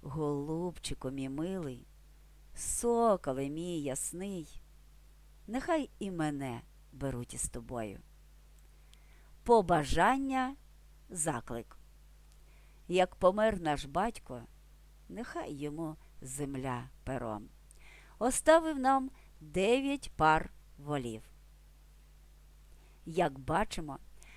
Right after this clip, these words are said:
«хай» і «нехай» цілком синонімічні частки. Та слід, друзі, нагадати і ще про одну їхню сестричку, частку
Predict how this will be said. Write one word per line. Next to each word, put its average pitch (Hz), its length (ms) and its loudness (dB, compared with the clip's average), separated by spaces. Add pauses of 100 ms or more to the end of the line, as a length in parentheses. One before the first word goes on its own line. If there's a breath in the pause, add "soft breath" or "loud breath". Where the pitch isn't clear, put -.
(140 loud breath)
«хай» 190 500 6 (100)
і 160 100 0
«нехай» 254 500 0 (400 soft breath)
цілком 233 920 4
синонімічні 170 840 0
частки. - 580 -6 (1000 soft breath)
Та 202 120 2
слід, 208 360 4
друзі, 214 480 0
нагадати 165 1040 2 (400 soft breath)
і 311 240 2
ще - 480 -2
про 147 220 -2
одну 175 420 -2 (200 soft breath)
їхню 151 440 -4
сестричку, 131 800 -6 (640 soft breath)
частку 214 640 2